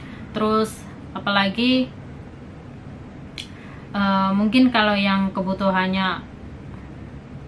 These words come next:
over mungkin nggak bisa ya, gengs. Apalagi kalau kita tiap bulan harus, eh, tanggung jawab yang di rumah banyak, eh,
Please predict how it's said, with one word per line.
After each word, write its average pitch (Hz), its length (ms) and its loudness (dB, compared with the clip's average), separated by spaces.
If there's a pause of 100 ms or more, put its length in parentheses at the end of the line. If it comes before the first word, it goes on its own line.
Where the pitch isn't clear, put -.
over 220 480 4
mungkin 220 320 4
nggak 190 160 2
bisa 180 240 -2
ya, 185 240 0
gengs. 175 400 -2 (880)
Apalagi 190 560 0
kalau 185 320 2
kita 190 400 -2
tiap 180 240 -2
bulan 185 480 0 (1120)
harus, - 480 -4 (320)
eh, 170 800 -2 (1300)
tanggung 185 320 0
jawab 185 320 -2
yang 180 160 -2
di 180 80 0
rumah 175 400 -2
banyak, 170 320 -6 (240)
eh, 175 480 -4